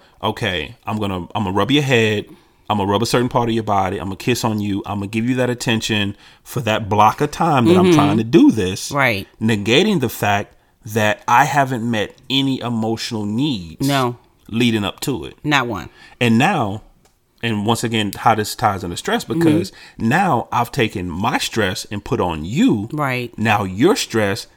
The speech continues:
Speaker 1: I'm good now. And now I'm trying to accomplish something, but now you're stressed.
Speaker 2: Yeah. And I think, too, what comes with that, um, and this is just my thoughts on it, is thinking like, "Oh, well,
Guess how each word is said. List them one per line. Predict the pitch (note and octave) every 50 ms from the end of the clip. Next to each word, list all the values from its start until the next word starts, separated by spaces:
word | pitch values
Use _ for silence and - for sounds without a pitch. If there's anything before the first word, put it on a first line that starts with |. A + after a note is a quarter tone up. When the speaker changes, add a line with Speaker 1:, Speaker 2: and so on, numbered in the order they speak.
| _ _ _ _ _ _ _ _ -
Speaker 1:
I'm | A2 C#3+ A#3 C#4 D#3+ A#2 -
good | A2+ B2+ F3+ D#4+ G4+ - -
now. | A2+ G2 F#2 F2+ F2+ G2+ C3+ - - _ _ _ _ _ _ _ -
And | B2 A#2+ A#2
now | A2+ G#2+ G2+ - -
I'm | - C3+ F#3 A#3+ -
trying | - - D#3 B2 A#2+ A2+ A2 A2
to | - - A2+ A2+ G#2+ G#2+ A2 - -
accomplish | G#2+ G#2 - - B3 D4+ - - C3 -
something, | - B2+ G#2+ G2+ G#2 - G#2+ G#2 G2 A2+ - _ _ _ _ _ _ _
but | D#3 E3+
now | F3+ G3+ G#3
you're | G3+ G3+ A3+ C4+
stressed. | C4+ - - B4+ A4+ C#3 - - - F3+
Speaker 2:
Yeah. | E3+ D3+ D3 C#3+ C#3+ D#3+ - -
And | B3+ D#4+
I | F#4+
think, | F#4+ - F4 - - -
too, | - - G#3+ G#3+ G3+
what | F3 D#3
comes | - - F3 F3 F#3 E3+
with | F3+ F3+ -
that, | G3 F#3 F#3 F#3 F#3 - - - - - - - - _ -
um, | F3 E3+ E3 D#3+ D#3 D3+ D3+ D3 D3 - - _
and | C#3 E3
this | F#3 E3+
is | E3
just | E3+ D#3+ -
my | E3+ D#3+ D3+ D3+
thoughts | - D#3+ D3 C#3+ C#3+ -
on | D3+ D3 D3 C#3
it, | C3+ C3+ C3 - - - - - _ -
is | F3+ E3+ E3 D#3 C#3 - -
thinking | - G#3 G3+ F#3+ - F#3 E3
like, | E3 D#3+ D#3 D3+ - -
"Oh, | A3+ A#3+ B3 B3 A#3+ A#3+ A#3+
well, | A#3 F#3+ G3+ G3+ G3 F#3+ F#3 F#3 F#3 F3+ F3 -